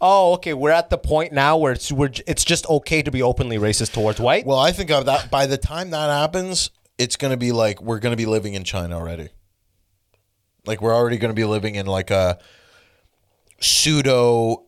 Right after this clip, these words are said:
Speaker 2: credit score, uh, social credit score.
Speaker 1: I mean,
Speaker 2: Right?
Speaker 1: we're already kinda there.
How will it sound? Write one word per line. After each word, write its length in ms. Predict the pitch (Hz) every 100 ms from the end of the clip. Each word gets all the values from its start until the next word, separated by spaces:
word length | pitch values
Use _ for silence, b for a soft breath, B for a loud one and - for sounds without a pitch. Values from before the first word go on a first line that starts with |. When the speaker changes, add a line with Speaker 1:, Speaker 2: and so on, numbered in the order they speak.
| -
Speaker 2:
credit 540 | - 151 147 139 -
score, 360 | - - 135 131
uh, 80 | 127 101 -
social 460 | - 180 185 -
credit 360 | 160 170 156 139
score. 360 | - 107 71 - _ _ _ _ _ _ _ _
Speaker 1:
I 60 | 104
mean, 80 | 104
Speaker 2:
Right? 60 |
Speaker 1:
we're 100 | 147
already 260 | 156 135 107
kinda 320 | - 104 98
there. 420 | 80 92 76 58